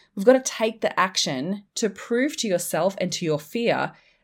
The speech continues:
that your fear is not in control. You are in control here, right? Every time that you get stuck in fear and doubt and consumption and comparison and procrastination, you are letting fear win. So if you take the reins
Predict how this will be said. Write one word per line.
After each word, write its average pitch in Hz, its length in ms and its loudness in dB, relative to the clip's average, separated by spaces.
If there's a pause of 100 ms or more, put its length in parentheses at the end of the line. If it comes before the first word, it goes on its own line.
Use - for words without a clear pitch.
that - 140 4
your 226 80 2
fear 262 260 -2
is 277 120 2
not 208 160 2
in 196 60 0
control. 185 580 0
You 247 240 2
are 285 120 6
in 226 120 2
control 180 400 0
here, - 340 -8 (180)
right? 240 360 0 (280)
Every 233 220 2
time 254 220 -2
that 220 100 -2
you - 60 -4
get 190 160 -4
stuck 196 220 -4
in 208 80 -2
fear 190 200 -2
and 185 140 -2
doubt 170 340 0
and 165 80 -4
consumption 180 580 -2
and 160 120 -2
comparison 160 680 -2
and 151 280 -2 (1160)
procrastination, 196 960 0
you 208 180 4
are 202 80 6
letting 214 240 4
fear 214 300 0
win. 160 440 -2 (1000)
So 208 140 2
if 208 160 -2
you 254 320 2
take 226 340 -4
the 190 100 -2
reins 190 600 0